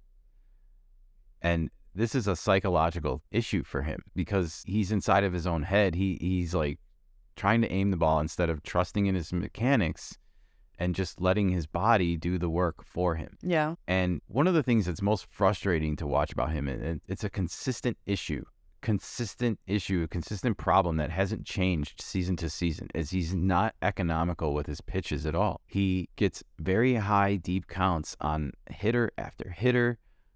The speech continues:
Speaker 1: full counts, two and two, you know, just not a lot of, like, one or two pitch, oh,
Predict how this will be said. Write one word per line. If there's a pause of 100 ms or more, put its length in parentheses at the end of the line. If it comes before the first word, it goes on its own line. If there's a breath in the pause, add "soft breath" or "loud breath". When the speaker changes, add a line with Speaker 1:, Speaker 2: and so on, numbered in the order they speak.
Speaker 1:
full
counts, (540)
two
and
two,
you
know,
just
not
a
lot
of,
like,
one
or
two
pitch, (260)
oh,